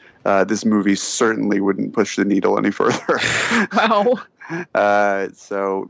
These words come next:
Speaker 1: please just never see Freeheld as long as you live.
Speaker 2: Yikes. Um, okay, with that out of the way,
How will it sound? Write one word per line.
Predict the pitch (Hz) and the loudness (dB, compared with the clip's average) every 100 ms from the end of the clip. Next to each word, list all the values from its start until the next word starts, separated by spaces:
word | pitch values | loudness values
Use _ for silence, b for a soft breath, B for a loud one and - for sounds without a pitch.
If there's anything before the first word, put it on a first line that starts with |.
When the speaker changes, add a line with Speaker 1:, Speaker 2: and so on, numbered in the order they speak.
| - | -14
Speaker 1:
please | - 160 143 135 123 | -10 -2 0 0 -2
just | 113 110 | -4 0
never | 107 101 98 92 | 2 2 0 -2
see | 98 95 | -4 -4
Freeheld | - - 101 - - - b b - | -4 -6 -4 -2 -4 -8 b b -4
as | 110 | 0
long | 95 98 | 0 0
as | 98 | -4
you | 92 | -2
live. | 95 92 131 - b b | 0 0 -2 -8 b b
Speaker 2:
Yikes. | 185 185 175 - - b b _ - | -2 -2 -2 -10 -16 b b _ 0
Um, | 214 208 196 196 - - _ - | 2 2 2 0 -6 -12 _ -4
okay, | 262 208 190 | -2 0 0
with | 208 208 | 0 -2
that | 233 | 0
out | 311 | 0
of | 208 | -2
the | 180 | -4
way, | 156 156 254 | -4 -4 -6